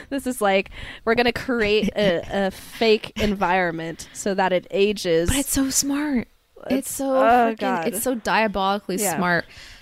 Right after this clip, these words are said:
Speaker 2: And, and just, like, for the
Speaker 1: Yeah.
Speaker 2: to make the papers look older and also just the types of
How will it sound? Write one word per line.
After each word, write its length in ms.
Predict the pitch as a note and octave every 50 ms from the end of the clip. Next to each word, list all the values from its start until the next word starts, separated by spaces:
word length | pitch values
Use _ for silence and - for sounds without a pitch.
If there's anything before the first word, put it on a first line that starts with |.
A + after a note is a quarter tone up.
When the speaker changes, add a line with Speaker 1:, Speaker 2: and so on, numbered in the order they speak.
| - - -
Speaker 2:
And, 300 | A#3 A#3+ A#3+ A#3 A#3 - - - - - -
and 220 | - A3 A#3+ A#3+ A3
just, 260 | A3 B3 B3 - -
like, 140 | C4+ B3 B3
for 260 | - - A#3 A3 A3
the 100 | G#3+ G#3+
Speaker 1:
Yeah. 160 | G3+ F3 - - - _ _ - - - -
Speaker 2:
to 80 | C4 A#3+
make 220 | A3 G#3+ A3 A3
the 60 | A3+
papers 420 | G3+ G#3+ G#3 G3+ - G3+ G3 F#3 -
look 160 | F#3+ F3+ - -
older 540 | - F#3 F#3 G3 F#3+ F#3 F#3+ F#3 F#3 F#3 F3+
and 100 | F#3 F3+
also 320 | - F#3+ F#3+ - G3+ F#3+
just 300 | F3 F#3 - - - -
the 60 | G3+
types 280 | F#3 - G3+ F#3 - -
of 80 | E3+